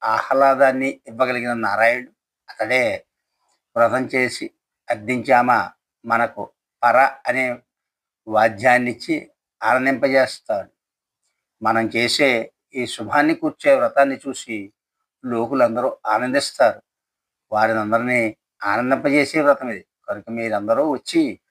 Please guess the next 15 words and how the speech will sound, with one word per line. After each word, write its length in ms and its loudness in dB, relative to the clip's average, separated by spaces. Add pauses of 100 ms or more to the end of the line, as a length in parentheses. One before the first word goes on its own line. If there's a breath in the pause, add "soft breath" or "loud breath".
(280)
ఇందులో 560 2 (300)
చేరండి 600 2 (840 soft breath)
అంటూ 520 0 (260)
మొదటి 320 -2
పోషణలోనే 920 2 (260)
ఈ 80 -8
వ్రతం 640 -2 (400)
ఎందుకు, 520 -4 (160)
ఎప్పుడు 500 -4 (300)
చేస్తున్నామో, 840 2 (360)
ఏం 280 0
కోరి 420 0
చేస్తున్నామో, 760 -4 (340)
ఎవరిని 420 4
కోరబోతున్నామో, 1080 0